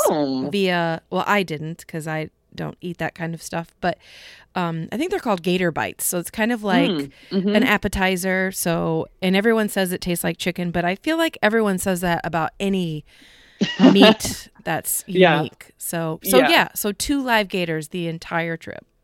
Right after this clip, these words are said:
Speaker 1: Oh my gosh. And that's crazy because for those of you who don't know, Murph biked across the southern U S. I mean,
Speaker 2: <laughs>
Speaker 1: all the different, like,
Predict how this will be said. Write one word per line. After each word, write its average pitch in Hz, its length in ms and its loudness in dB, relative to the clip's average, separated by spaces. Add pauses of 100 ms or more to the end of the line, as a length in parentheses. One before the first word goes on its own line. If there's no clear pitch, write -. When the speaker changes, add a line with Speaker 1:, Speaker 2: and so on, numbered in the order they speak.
(340)
Speaker 1:
Oh 170 160 -2
my 147 160 -6
gosh. 156 280 -4
And 208 80 -4
that's 220 160 0
crazy 240 260 -2
because 170 560 -2 (400)
for 202 160 0
those 214 200 2
of 185 80 -4
you 185 140 2
who 190 80 4
don't 180 200 2
know, 170 340 2
Murph 233 260 0
biked 214 260 4
across 196 360 0
the 175 80 -2
southern 170 320 4
U 175 160 4
S. 170 240 0
I 185 80 0
mean, 170 320 -4 (380)
Speaker 2:
<laughs> 214 100 0
Speaker 1:
all 208 160 6
the 247 100 2
different, 214 420 0
like, 170 340 2